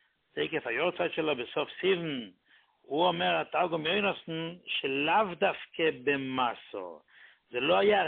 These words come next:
רק חד פעמי הניסיון במסו, הוא אומר, כל הניסיונות שניסו, זה נקרא על שם הזה. הוא אומר בפסוק טזיין,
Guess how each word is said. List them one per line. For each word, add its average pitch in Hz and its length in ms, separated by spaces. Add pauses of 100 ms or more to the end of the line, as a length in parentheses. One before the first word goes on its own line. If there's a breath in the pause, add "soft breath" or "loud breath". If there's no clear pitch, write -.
(120)
רק 165 220 (200)
חד 165 140 (220)
פעמי 156 800
הניסיון 143 580
במסו, 127 440
הוא 160 80
אומר, 165 180 (120)
כל 220 240
הניסיונות 170 960
שניסו, 151 720 (380 loud breath)
זה 127 140
נקרא 147 540
על 131 120
שם 147 280
הזה. 120 360 (540 loud breath)
הוא 101 120
אומר 147 220
בפסוק 147 540
טזיין, 139 680